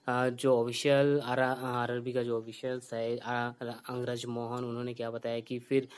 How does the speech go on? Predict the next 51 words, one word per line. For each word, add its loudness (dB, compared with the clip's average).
ट्वेंटी 0
एट 2
फरवरी 0
तक -2
आएगा। -2
तो -6
ये 2
ऐसा 0
घुमा -2
फिरा 0
के -2
जो -2
है 2
स्टूडेंट -2
को 2
जो 0
है -2
बहुत -2
ही, -2
यानी -4
कि -4
wait 2
करना 0
पड़ 0
रहा 0
है। -6
तो -2
चलिए 4
दोस्तों, 2
इस 0
वीडियो 4
में 2
जानते -2
हैं 0
कि -4
हालांकि 0
ये 0
जो -4
रिजल्ट 0
है, 4
रिजल्ट -4
कब 0
आएगा, -2
कैसे -2
आएगा 0
और 0
कहाँ -6
से -8
चेक -8
करेंगे -4
हम। -6